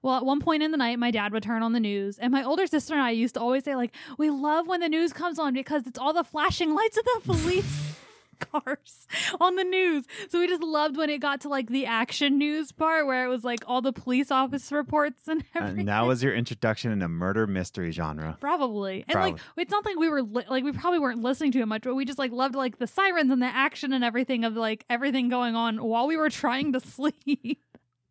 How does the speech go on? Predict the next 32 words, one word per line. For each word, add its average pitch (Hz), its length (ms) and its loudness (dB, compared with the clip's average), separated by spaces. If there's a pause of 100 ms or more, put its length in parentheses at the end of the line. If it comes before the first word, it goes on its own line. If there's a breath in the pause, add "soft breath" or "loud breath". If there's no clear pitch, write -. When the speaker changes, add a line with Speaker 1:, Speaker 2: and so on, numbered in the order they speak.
(100)
Speaker 2:
Here's 190 320 0
the 349 120 -2
question 190 380 0
I'm 123 140 0
still 131 460 2
trying 127 220 0
to 104 60 0
solve. 90 380 -2 (580)
Why 240 680 0 (580)
majority, 127 960 0
I'm 104 120 2
not 139 200 2
saying, 135 200 2
like, 107 180 2
Speaker 1:
Mm-hmm. - 120 -6
Speaker 2:
all 127 380 2
women 113 340 2
and 98 140 -4 (120)
only 117 340 0
women, 82 380 -6
but, 90 200 0
like, 87 200 -2
I'm 87 120 -6
sure 117 240 0
there's 104 220 2
men 104 280 2
who 92 140 -2
love 95 200 2
it 113 120 0
too. 92 360 -2 (680 loud breath)
But, 156 120 2
like, 147 400 2